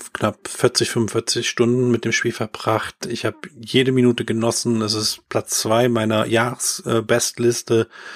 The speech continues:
Ich habe auch danach noch mal die Lö-, das Lösungsbuch als Collectors Edition gekauft, um da auch mal jetzt ein bisschen reinzublättern. Sehr viel Spaß gemacht. Ich hoffe allerdings, dass jetzt Nintendo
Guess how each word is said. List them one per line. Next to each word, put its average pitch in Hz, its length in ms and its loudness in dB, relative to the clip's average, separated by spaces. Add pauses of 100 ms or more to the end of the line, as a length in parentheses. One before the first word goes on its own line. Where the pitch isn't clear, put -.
(320)
Ich - 180 -4
habe 120 160 2
auch 113 180 2
danach 113 400 2
noch 110 220 -2
mal 107 360 -2
die 104 140 -4
Lö-, 127 180 6
das - 200 2
Lösungsbuch 151 500 2
als 117 160 4
Collectors 120 400 2
Edition 117 380 -2
gekauft, 123 640 0
um 110 160 0
da 107 120 4
auch 104 220 -4
mal 113 180 2
jetzt 107 140 -2
ein 117 80 -4
bisschen 104 160 -4
reinzublättern. 117 680 -2 (180)
Sehr 131 220 6
viel 127 120 0
Spaß 135 320 2
gemacht. 135 240 0
Ich - 140 -4
hoffe 131 220 0
allerdings, 117 440 0
dass 120 200 -2
jetzt 113 160 -6
Nintendo 110 440 0